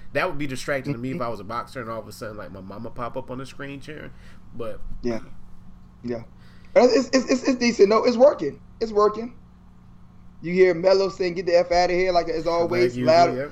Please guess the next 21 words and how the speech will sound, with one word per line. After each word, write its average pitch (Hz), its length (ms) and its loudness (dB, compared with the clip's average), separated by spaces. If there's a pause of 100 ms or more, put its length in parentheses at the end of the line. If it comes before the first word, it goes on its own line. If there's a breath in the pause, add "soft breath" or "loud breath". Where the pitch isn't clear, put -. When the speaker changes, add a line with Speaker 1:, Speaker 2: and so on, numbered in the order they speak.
(140)
Speaker 1:
yep. - 40 -18
Speaker 2:
clear 196 300 8
as 175 100 2
day. 190 340 2 (140)
Speaker 1:
Yep. 113 200 -10 (680 loud breath)
Speaker 2:
I 185 60 -8
mean, 214 240 -10 (720)
we 160 80 -2
got 233 200 6
sports, - 380 0
man. 170 300 -10 (180)
We 165 80 0
Speaker 1:
Uh, 185 80 2
Speaker 2:
got, 180 240 4
we 180 80 -8
got 214 120 0 (220)
to 208 60 -6
say - 20 -2
what 208 160 -2
we 202 120 -10
got. 220 260 -4